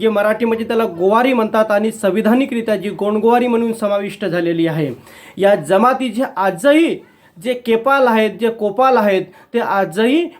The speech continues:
प्राचीन काळापासून गायी चारण्याचं काम करतात, गायींना संरक्षण करण्याचं काम करीत आहेत. आणि त्यांची जी प्रतिकृती आहे, जे हडप्पा सूचीमध्ये जी होती, तीच मानवाकृती आजही तुम्हाला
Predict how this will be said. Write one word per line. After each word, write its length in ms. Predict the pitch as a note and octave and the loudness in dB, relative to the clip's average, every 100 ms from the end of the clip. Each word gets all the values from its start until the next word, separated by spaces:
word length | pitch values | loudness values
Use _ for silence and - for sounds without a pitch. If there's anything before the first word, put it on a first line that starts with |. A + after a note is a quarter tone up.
| - | -2
प्राचीन 360 | G#3 G3 A#3+ | -2 0 -2
काळापासून 600 | A#3 A3 G#3+ G#3+ A#3 G#3+ | 0 0 0 0 -4 -6
गायी 300 | C#3+ F#3+ B3+ | 0 2 2
चारण्याचं 460 | D4+ C4 A3+ A3+ A3+ | 2 0 0 -2 -4
काम 260 | A3+ G3+ G3 | -2 -2 -2
करतात, 280 | G#3 A3+ G#3 | -4 -4 -2
गायींना 400 | G3 G3+ A3 G#3 | 0 2 2 0
संरक्षण 640 | G#3 F#3+ A#3 B3 - D4+ | 2 2 2 2 2 2
करण्याचं 460 | B3+ A3+ A3+ A3 A3+ | 2 0 0 -2 -4
काम 300 | A3 G3+ F#3+ | -2 -2 0
करीत 280 | G3 F#3+ | -2 0
आहेत. 300 | F#3 F3 F#3 - - - - | 0 2 0 0 -12 -14 -4
आणि 200 | F#3+ G3+ | 0 0
त्यांची 440 | G3 G3+ G#3 A#3+ | 0 0 2 0
जी 120 | B3+ | 0
प्रतिकृती 720 | C4+ A3+ A3+ A3+ G3 G3+ - G#3 | 0 0 0 -2 -6 -10 -4 0
आहे, 420 | F#3+ E3+ G3+ F3+ E3 - E3 | 2 2 0 0 -2 -12 -8
जे 140 | F#3+ G3 | -2 0
हडप्पा 540 | D3+ F3+ A3 - D4 | 2 0 0 2 2
सूचीमध्ये 600 | C#4+ A3+ - A3 G3+ G3+ | 2 -4 -4 -4 -2 -4
जी 140 | E3+ | -4
होती, 340 | F#3+ F3+ A#3 C4 | -4 -4 -4 -8
तीच 420 | - C4+ D#4 D#4 | -6 0 0 2
मानवाकृती 1000 | A3+ G#3 G#3 G#3+ G3+ F3 E3+ G#3 F3+ - - - | 2 2 2 2 0 -4 -8 -4 -4 -6 -12 -10
आजही 380 | - F3 E3+ A#3+ A3+ | -4 0 2 0 0
तुम्हाला 440 | G#3+ F#3+ G3 C4+ | 0 2 2 0